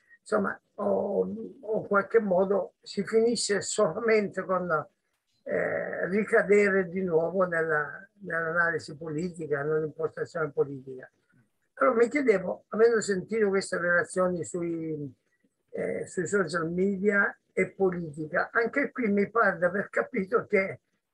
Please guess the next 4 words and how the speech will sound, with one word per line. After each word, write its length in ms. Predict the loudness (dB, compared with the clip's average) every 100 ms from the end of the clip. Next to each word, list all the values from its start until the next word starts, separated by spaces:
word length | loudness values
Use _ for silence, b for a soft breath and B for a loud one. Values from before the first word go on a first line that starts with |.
| _ _ _
c'è 220 | 2 2
l'invasione 1000 | 4 2 2 4 2 6 4 6 2 -2 _
totale, 920 | 6 6 6 6 6 2 0 -2 -8 _
praticamente, 1080 | _ -8 -4 -2 -2 -2 -4 -4 -4 -4 -6